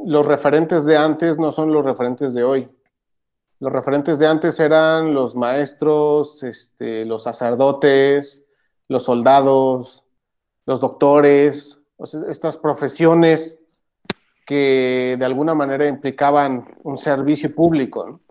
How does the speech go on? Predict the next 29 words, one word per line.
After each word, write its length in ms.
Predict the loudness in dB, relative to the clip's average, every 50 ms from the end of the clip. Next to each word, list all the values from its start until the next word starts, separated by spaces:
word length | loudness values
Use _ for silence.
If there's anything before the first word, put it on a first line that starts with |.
| _ -20 -20 _ -20 -18 -18 -18 -20 _
Estoy 200 | _ _ -2 0
hablando 320 | 0 2 2 0 2 0 0
de 80 | -2
sociedades 800 | -4 -6 -10 -8 -6 -4 -4 -4 -2 -4 -4 -6 -6 -12 _ _ _ _ _ _ _ _ _ _ _ _ _
del 380 | -14 -10 -6 -4 -4 -4 -4
México 360 | -6 -8 -8 -8 -8 -4 -4
de 60 | -4 -2
los 200 | -4 -6 -8 -10
cincuenta, 760 | -16 -18 -16 -12 -8 -6 -4 -4 -4 -4 -4 -4 -6 -6 -6
¿no? 360 | -8 -10 -10 -10 -12 -16 -18 _ -10
Eh, 300 | -8 -8 -8 -8 -10 -14 -18 _ _ _
sociedades 380 | _ -8 -2 2 2 2 4 2
de 80 | 0 0
ese, 160 | 0 -2 -4
de 120 | -2 -4
ese 120 | -4 -4 -4
estilo. 380 | -2 0 2 2 0 -2 -4 -10 _ _ -20 -20 -20 -20 -20 _ _ _ _ _ _ _ _
Hoy 200 | 2 4 6 6
nuestros 300 | 6 6 4 2 2 2
referentes, 500 | 2 2 2 2 2 2 0 -2 -4 -6
pues, 200 | -4 -6 -6 -4
son 240 | -2 -2 -2 0 2
otros, 560 | 2 2 2 0 0 -2 -2 -6 -12 -20 _ _ _ -8
y 120 | -2 -2
yo 100 | -2 0
creo 160 | 0 -2 -2
que 80 | -2 -2
es 100 | -4 -2
parte 680 | 0 2 2 2 2 2 2 4 4 2 0 -4 -10